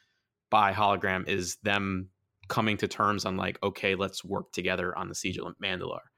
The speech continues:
So Siege of Mandalore occurs literally days before Revenge of the Sith. So they're really up against it.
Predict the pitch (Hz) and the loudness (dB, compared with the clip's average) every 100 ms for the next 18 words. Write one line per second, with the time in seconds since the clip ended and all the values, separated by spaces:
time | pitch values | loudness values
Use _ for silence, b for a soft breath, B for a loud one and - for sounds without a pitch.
0 | _ _ _ - - 110 104 92 90 b | _ _ _ -6 2 4 6 4 -2 b
1 | b - 170 151 135 135 127 110 - - | b 0 2 4 4 6 6 6 2 2
2 | 120 107 90 98 101 123 127 110 95 92 | 4 4 2 -2 2 6 6 6 4 4
3 | 104 98 92 95 - 92 90 92 92 95 | 4 4 2 -2 -4 0 0 0 -4 -4
4 | - - 90 - - _ _ _ _ _ | -6 -2 -2 -4 -16 _ _ _ _ _
5 | _ _ - - 107 101 92 90 110 113 | _ _ -14 -2 2 4 4 2 4 4
6 | 98 101 110 107 95 95 - 87 - - | 4 2 4 4 4 0 -2 -6 -6 -8
7 | - | -10